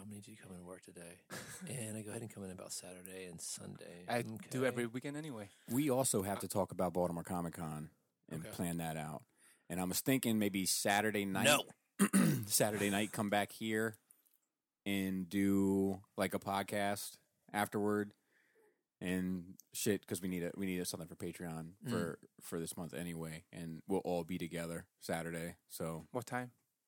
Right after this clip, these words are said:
Speaker 2: Maybe me, maybe not, depending on what time you start.
Speaker 3: Um, I'd have to look up baltimore comic con dot com and find out what time it closes, and then add an hour or so for transportation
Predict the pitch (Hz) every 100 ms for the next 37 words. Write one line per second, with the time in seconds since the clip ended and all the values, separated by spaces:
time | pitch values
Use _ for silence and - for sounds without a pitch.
0 | _ _ _ _ - 110 117 104 95 98
1 | 101 95 101 101 107 107 104 107 101 -
2 | 104 107 - _ - 107 101 95 98 113
3 | 104 104 107 95 101 104 104 101 101 107
4 | 98 95 107 104 117 117 - 110 101 95
5 | 98 95 92 101 101 92 110 98 90 107
6 | 107 110 98 90 92 92 92 92 - 95
7 | 98 95 95 95 101 98 92 101 107 95
8 | - 107 95 107 98